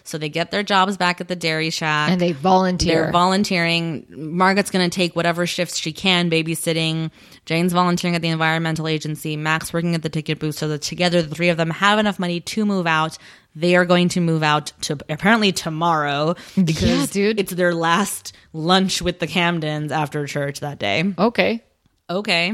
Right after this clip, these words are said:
Speaker 2: Okay.
Speaker 1: Try to keep me interested in them. Like,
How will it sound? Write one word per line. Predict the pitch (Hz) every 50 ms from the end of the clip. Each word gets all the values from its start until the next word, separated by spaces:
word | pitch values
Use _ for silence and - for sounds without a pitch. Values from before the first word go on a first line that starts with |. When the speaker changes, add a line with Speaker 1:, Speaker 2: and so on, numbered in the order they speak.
| 220 214
Speaker 2:
Okay. | - 202 226 247 302 294 269 285 302 285 269 - - - _ _ -
Speaker 1:
Try | - - 247 247 277
to | 330 359
keep | - - 370 359 370
me | 311
interested | - 185 185 180 - 190 170 - - 156 143 143
in | 143 143
them. | 139 135 135 135 143 151 - _ _ _ - - - - -
Like, | - 262 262 233